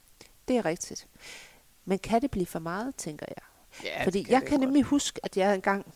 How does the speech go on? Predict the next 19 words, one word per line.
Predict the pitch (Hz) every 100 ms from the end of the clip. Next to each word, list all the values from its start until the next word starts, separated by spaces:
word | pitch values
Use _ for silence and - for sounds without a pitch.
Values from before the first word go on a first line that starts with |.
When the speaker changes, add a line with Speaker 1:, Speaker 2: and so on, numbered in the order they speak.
| -
Speaker 1:
det | 226
var | 214
så | - 160 -
et | 160 -
andet | 226 320
sted, | - - 240 226
<laughs> |
havde | 214 262 - -
en | 220
chef, | - - 226 208 - - - -
som | - 220 190
var, | 202 214 - - -
hun | - 254
roste | 226 254 302 -
simpelthen | 262 226 220 208
hele | 247 330
tiden. | - 208 151 - - -
Speaker 2:
Ja. | 156
Speaker 1:
Altså, | 185 - 190